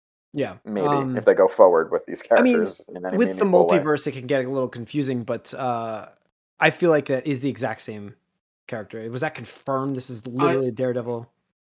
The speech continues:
Speaker 3: Yeah, I
Speaker 1: Um,
Speaker 3: wouldn't see the point of getting the same actors unless they, like,
Speaker 1: want the
Speaker 3: there's no
Speaker 1: exact
Speaker 3: reason.
Speaker 1: same stories. Yeah.
Speaker 3: Yeah, there's n-, no reason not to. And the Russo brothers even went on record saying they had access to all those characters if they wanted to. Uh, in the movie,
Speaker 1: Yeah.
Speaker 3: and Charlie Cox even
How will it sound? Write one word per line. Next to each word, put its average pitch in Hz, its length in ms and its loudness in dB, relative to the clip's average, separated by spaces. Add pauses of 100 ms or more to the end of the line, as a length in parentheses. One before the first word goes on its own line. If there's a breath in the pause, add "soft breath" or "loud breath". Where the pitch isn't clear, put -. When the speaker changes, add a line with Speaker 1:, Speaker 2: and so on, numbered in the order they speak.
(480)
Speaker 3:
Yeah, 147 200 6
I 147 60 2
Speaker 1:
Um, 160 80 6
Speaker 3:
wouldn't 175 260 6
see - 180 4
the 143 100 6
point 131 320 0
of 104 100 -6
getting 110 240 0
the 101 60 -6
same 104 240 -2
actors 101 640 -10
unless 98 320 -10
they, 101 160 -2 (880)
like, 151 100 6
Speaker 1:
want 139 100 6
the 143 60 10
Speaker 3:
there's 127 100 8
no 156 40 4
Speaker 1:
exact 131 240 6
Speaker 3:
reason. 113 120 0
Speaker 1:
same 117 160 0
stories. 113 560 -4
Yeah. 117 180 -2
Speaker 3:
Yeah, 101 180 -4 (240)
there's 117 140 -2
n-, 143 160 -8 (360 loud breath)
no 208 80 12
reason 160 220 12
not 156 200 4
to. 139 80 4
And 127 140 6
the 143 60 8
Russo 208 260 10
brothers 165 340 8 (100)
even 156 320 4
went 135 140 2
on 117 80 0
record 185 260 4
saying 139 200 0
they 123 80 -2
had 135 180 0
access 147 280 2
to 123 60 -4
all 190 160 6
those 131 160 4
characters 104 440 -8
if 104 80 -10
they 113 100 -2
wanted 131 320 2
to. 101 260 -8 (520)
Uh, 110 100 -2
in 101 80 -6
the 113 60 0
movie, 165 120 8
Speaker 1:
Yeah. 120 100 4
Speaker 3:
and 110 120 -2
Charlie - 240 -4
Cox 131 220 -2
even 117 320 -2